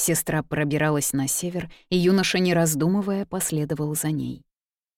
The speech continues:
По дороге они услышали вести о том, что на севере свирепствует голод из-за неурожая,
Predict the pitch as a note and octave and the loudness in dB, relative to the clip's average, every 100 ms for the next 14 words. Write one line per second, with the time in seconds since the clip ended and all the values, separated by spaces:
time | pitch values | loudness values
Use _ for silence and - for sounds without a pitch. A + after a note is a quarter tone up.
0 | _ D#3+ D#3 F3+ G#3+ F#3+ F3 F3 G#3 G3 | _ 0 2 2 2 2 2 2 4 2
1 | - G3+ G#3+ - F3+ E3+ D#3 G3+ - F3+ | 0 0 0 0 2 2 2 0 0 -2
2 | E3 E3 G3 G#3+ - D3+ C#3+ C#3 - D#3+ | -2 0 0 0 0 2 2 0 -2 0
3 | E3+ E3 - D3 C#3+ D3+ - - D#3 C#3+ | 2 0 0 0 0 0 -2 -2 0 2
4 | C3 E3 G#3+ F#3+ D#3+ D3 D3 D3 D3 D3 | 2 4 4 2 0 0 2 4 4 2
5 | D#3 D#3 C#3+ C#3 | 0 0 -4 -4